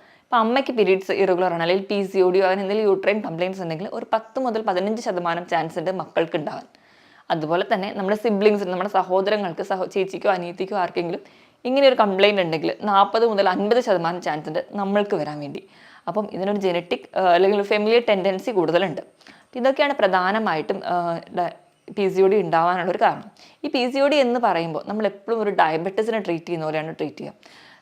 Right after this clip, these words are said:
ശരിക്കും പറഞ്ഞാൽ ഓവറിയുടെ പ്രമേഹം എന്നാണ് പി സി ഒ ഡിനെ പറയാൻ പറ്റുക. അതുകൊണ്ട് തന്നെ പി സി ഒ ഡി ഉള്ളവർക്ക് കാലക്രമേണ ഇൻസുലിൻ റെസിസ്റ്റൻസ് ഉണ്ടാവുകയും ആ ഇൻസുലിൻ റെസിസ്റ്റൻസ് വന്നിട്ട് പല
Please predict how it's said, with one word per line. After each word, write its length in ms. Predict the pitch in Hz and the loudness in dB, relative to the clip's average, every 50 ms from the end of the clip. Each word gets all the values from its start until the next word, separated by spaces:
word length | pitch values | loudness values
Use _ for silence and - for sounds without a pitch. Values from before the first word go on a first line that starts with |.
| _ - | _ -4
ശരിക്കും 240 | - 185 190 233 254 262 | -4 -2 0 2 4 4
പറഞ്ഞാൽ 220 | 226 208 226 240 - - - - - - 202 | 4 4 2 -4 -6 -12 -14 -4 2 4 6
ഓവറിയുടെ 400 | 220 233 247 269 262 277 262 269 269 202 | 6 8 6 6 6 4 2 2 0 0
പ്രമേഹം 320 | 180 170 170 170 185 196 185 | 0 0 0 -2 -2 -4 -4
എന്നാണ് 200 | 170 160 156 175 - | -4 -4 -4 -4 -2
പി 80 | 190 160 165 | -2 -4 -2
സി 80 | - 156 | -2 -2
ഒ 20 | 165 160 | -2 -2
ഡിനെ 140 | 170 180 170 | -2 -4 -4
പറയാൻ 200 | 151 151 151 143 147 | -4 -4 -6 -6 -8
പറ്റുക. 200 | 147 - - - - _ _ _ _ _ - | -10 -12 -12 -14 -14 _ _ _ _ _ -10
അതുകൊണ്ട് 300 | - 151 160 180 214 262 294 | -6 -4 -4 -2 2 4 4
തന്നെ 160 | 247 196 196 220 220 - | 4 4 0 -4 -6 -6
പി 100 | - 190 190 202 190 | -4 0 0 0 0
സി 80 | 220 220 | 4 4
ഒ 20 | 226 220 | 6 6
ഡി 60 | 233 214 | 6 4
ഉള്ളവർക്ക് 380 | 175 170 170 170 165 - 208 262 - - - - | 4 4 2 2 0 -2 -4 -6 -6 -8 -4 0
കാലക്രമേണ 680 | 269 262 262 269 269 269 - 226 190 175 170 165 - 185 240 - - - - _ _ - 196 | 2 2 2 2 0 -2 -6 -6 -6 -4 -4 -4 -4 -6 -6 -8 -14 -20 -20 _ _ -4 0
ഇൻസുലിൻ 340 | 214 226 220 254 247 240 233 208 | 0 0 0 0 0 0 2 0
റെസിസ്റ്റൻസ് 380 | 196 185 185 185 190 185 185 185 165 | 0 -2 -2 -2 -2 -2 -2 -2 -2
ഉണ്ടാവുകയും 420 | 151 151 156 151 147 151 170 190 - _ - - | -2 0 0 -2 -2 -6 -6 -8 -10 _ -8 -4
ആ 20 | 190 208 208 | -2 -2 -2
ഇൻസുലിൻ 280 | 196 190 196 233 254 254 254 240 - - | -2 -4 -4 -6 -6 -6 -8 -8 -6 -6
റെസിസ്റ്റൻസ് 440 | 196 185 190 190 208 202 190 185 190 180 | -4 -4 -4 -4 -4 -4 -2 0 0 0
വന്നിട്ട് 240 | 160 165 170 - - - - | 0 -2 -4 -6 -6 -2 0
പല 180 | 185 190 220 | 2 2 2